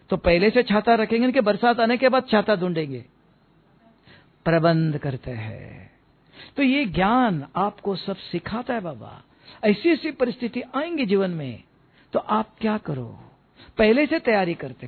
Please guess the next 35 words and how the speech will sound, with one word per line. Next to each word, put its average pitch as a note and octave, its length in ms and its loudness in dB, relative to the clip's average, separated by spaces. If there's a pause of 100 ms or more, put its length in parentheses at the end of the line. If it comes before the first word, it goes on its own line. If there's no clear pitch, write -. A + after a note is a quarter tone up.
पूर्व C#4+ 320 2
तैयारी F3+ 460 0
करते B2+ 320 -14
हैं। A2+ 380 -16 (520)
और D4+ 120 6
जिसने C4+ 420 -2
ज्ञान A3+ 320 4
सुन A3 240 0
करके G#3 260 2
तैयारी G3+ 380 4
किया, C4 320 0 (380)
कल C4+ 180 8
कुछ - 240 -2
होगा, C#4+ 320 4
दिखाई A#3 360 4
देगा, B3+ 360 0 (420)
तुरंत E4+ 280 0
आप A#3 180 0
कहेंगे, G3+ 240 0
"बिजी F#3+ 300 -2
बात, F#3 360 -4
ज्ञान F#3 260 -2
की G3 120 -4
बात F3+ 280 -6
करने F#3 200 -2
में G3 120 0
बिजी F3+ 200 -2
कर E3+ 200 -2
देंगे, C#3 340 -8 (280)
उसका G#3 340 -4 (100)
असर A3+ 340 -2
आपके G3 300 -4
ऊपर E3 220 -6
नहीं D3+ 180 -6
पड़ेगा।" A#2 800 -14